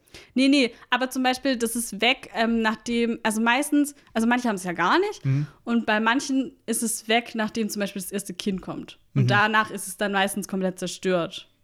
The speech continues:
Speaker 2: Mhm.
Speaker 1: weil da dehnt sich das dann so weit, dass es halt einfach kaputt ist danach.
Speaker 2: Mhm.
Speaker 1: Ähm, aber deswegen, du kannst es noch haben,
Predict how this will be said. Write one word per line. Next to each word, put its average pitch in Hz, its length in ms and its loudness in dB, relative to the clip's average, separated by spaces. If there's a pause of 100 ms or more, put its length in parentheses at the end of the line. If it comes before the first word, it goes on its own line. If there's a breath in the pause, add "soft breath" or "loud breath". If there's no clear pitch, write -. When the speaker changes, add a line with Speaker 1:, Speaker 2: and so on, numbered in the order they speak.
(140)
Speaker 2:
Mhm. 135 340 2
Speaker 1:
weil 190 160 0
da 185 440 2 (680)
dehnt 214 200 2
sich - 140 -4
das 214 140 0
dann 233 260 2
so 196 160 -4
weit, 190 240 2
dass 190 180 2
es 180 160 -4
halt 190 320 0
einfach 180 280 -4 (100)
kaputt 196 400 -4
ist - 240 -10
danach. - 320 -12
Speaker 2:
Mhm. 123 280 2 (600 loud breath)
Speaker 1:
Ähm, 185 600 -2 (1200)
aber 208 180 0
deswegen, 226 460 0
du 214 60 -8
kannst 247 280 0
es 214 80 -8
noch 202 220 -6
haben, 254 460 4